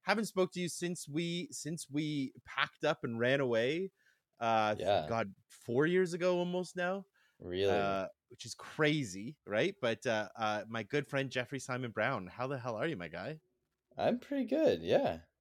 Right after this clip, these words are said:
Speaker 2: Yeah, I'm,
Speaker 1: You,
Speaker 2: uh,
Speaker 1: uh,
Speaker 2: I
Speaker 1: Sorry, I
Speaker 2: just,
Speaker 1: cut
Speaker 2: I
Speaker 1: you off.
Speaker 2: just, <laughs> we're off to a great start here.
Speaker 1: <laughs>
Speaker 2: Um, <laughs> uh, I just got a new puppy, so,
Speaker 1: <gasps>
Speaker 2: uh,
Speaker 1: What
Speaker 2: we're
Speaker 1: kinda,
Speaker 2: going with
Speaker 1: what kinda
Speaker 2: that.
Speaker 1: dog is it?
Speaker 2: It's a golden doodle.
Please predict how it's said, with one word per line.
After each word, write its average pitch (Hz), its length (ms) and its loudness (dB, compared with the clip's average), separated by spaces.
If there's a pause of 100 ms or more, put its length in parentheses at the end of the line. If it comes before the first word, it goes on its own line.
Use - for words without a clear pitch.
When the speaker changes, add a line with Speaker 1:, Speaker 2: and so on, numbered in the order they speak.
(160)
Speaker 2:
Yeah, 147 340 0 (120)
I'm, 101 360 0
Speaker 1:
You, 101 340 6
Speaker 2:
uh, - 0 -
Speaker 1:
uh, 151 340 2 (1600)
Speaker 2:
I 101 120 8
Speaker 1:
Sorry, 95 100 4
I 113 40 4
Speaker 2:
just, - 160 -2
Speaker 1:
cut - 80 2
Speaker 2:
I 110 80 10
Speaker 1:
you 104 60 0
off. 85 100 0
Speaker 2:
just, - 160 -2
<laughs> 339 340 8
we're 147 280 12
off 127 180 12
to 127 140 8
a 113 60 8
great 110 280 6
start 107 300 8
here. 95 280 4 (360)
Speaker 1:
<laughs> - 60 8
Speaker 2:
Um, 123 540 12 (220)
<laughs> - 300 10
uh, 131 300 12
I 131 140 12
just 147 200 0
got 156 160 10
a 135 40 10
new 123 200 8
puppy, 151 640 0 (100)
so, 98 520 4
Speaker 1:
<gasps> - 0 -
Speaker 2:
uh, 90 420 4 (460)
Speaker 1:
What 139 200 2
Speaker 2:
we're - 40 0
Speaker 1:
kinda, 165 400 8
Speaker 2:
going - 20 6
with - 40 -2
Speaker 1:
what 151 120 0
kinda 110 200 4
Speaker 2:
that. - 0 -
Speaker 1:
dog 202 260 2
is 202 140 -10
it? 90 160 -8 (180)
Speaker 2:
It's - 180 -4
a 123 100 10
golden 101 540 2
doodle. 98 560 0